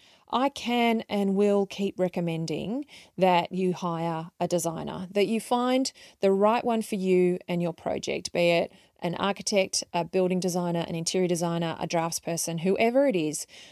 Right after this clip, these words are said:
that you understand what the difference between each of those roles and professions are, and that you do your homework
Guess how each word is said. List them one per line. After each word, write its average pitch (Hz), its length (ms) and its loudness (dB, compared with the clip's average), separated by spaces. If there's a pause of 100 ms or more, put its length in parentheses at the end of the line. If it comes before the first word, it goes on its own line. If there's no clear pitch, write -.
(120)
that 180 180 2
you 190 160 2
understand 220 420 2
what 208 120 0
the 202 80 2
difference 175 380 -2
between 175 300 -4
each 170 180 -4
of 175 100 -2
those 165 240 0
roles 170 320 0
and 160 100 -6
professions 160 540 -4 (260)
are, 262 440 0
and 185 220 -2
that 180 180 0
you 185 400 4 (360)
do 233 100 0
your 233 280 4
homework 170 680 -4